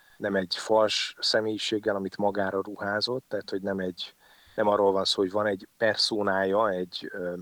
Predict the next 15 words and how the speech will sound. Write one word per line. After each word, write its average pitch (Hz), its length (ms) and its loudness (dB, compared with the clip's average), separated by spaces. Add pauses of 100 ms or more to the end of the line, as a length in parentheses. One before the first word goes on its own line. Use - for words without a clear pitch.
(460)
egy, - 180 -10
hogy 98 100 0
is - 120 -6
mondjam, 95 240 -4
egy 92 60 -4
mikrofon 107 520 0
személyisége, 101 800 2
hanem 107 300 0
valahogy 101 300 4
a 98 60 0
saját 95 340 -4
személyiségét 92 680 -4
meg 95 140 -8
tudja 92 280 -6
tartani, 117 640 -6